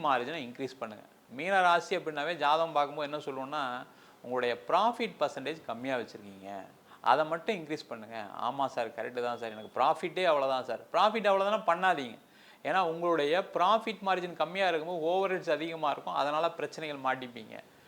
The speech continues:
அதனால ப்ராஃபிட் மார்ஜின் அதிகமா உள்ள பிசினஸை பண்ணுங்க, பிரச்சனைகள் வராது. நிறைய பேர் அட்வைசரி ஜாப் பண்ணுங்க, கன்சல்டன்ட்டா இருங்க, கண்டிப்பா சூப்பரா இருக்கும். நிறைய மீனராசி என்பவர்களுக்கு இந்த குரு பகவான் வக்கரமா இருக்கக்கூடிய காலகட்டத்துல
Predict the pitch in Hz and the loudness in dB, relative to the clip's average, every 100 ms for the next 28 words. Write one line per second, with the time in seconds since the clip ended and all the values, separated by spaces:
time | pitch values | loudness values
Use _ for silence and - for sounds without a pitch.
0 | - - - 127 131 180 269 277 - _ | -20 -14 -4 0 2 2 0 -4 -18 _
1 | - 196 240 240 196 190 175 175 160 170 | 4 6 6 2 2 2 2 2 0 2
2 | 226 233 220 185 156 139 160 147 147 135 | -2 0 2 2 0 -2 -6 -6 -2 -4
3 | 127 180 202 - 135 151 147 123 113 107 | -4 -8 -10 -10 -8 -6 -6 -6 -6 -8
4 | 104 _ - - - 127 156 226 240 190 | -10 _ -20 -20 -2 4 4 8 6 6
5 | 190 170 131 170 226 262 247 226 151 151 | 4 6 6 6 4 4 2 0 6 6
6 | 156 139 120 110 113 - 165 208 233 240 | 8 2 -4 -8 -14 -2 -2 2 6 6
7 | 220 196 190 156 131 113 - 117 123 135 | 6 4 2 2 0 -8 -10 -10 -8 -4
8 | 147 - 120 113 117 113 - - _ - | -4 -6 -12 -8 -8 -8 -14 -20 _ -20
9 | - - 139 190 226 196 196 190 180 180 | -18 -2 2 4 2 2 4 6 6 4
10 | 165 160 170 185 160 143 165 202 190 175 | -4 -4 -4 -6 -8 -4 -4 0 0 2
11 | 165 139 139 196 196 190 165 151 143 135 | 2 0 0 0 2 2 2 -2 -4 0
12 | 135 139 127 120 151 | 0 0 -4 -8 -10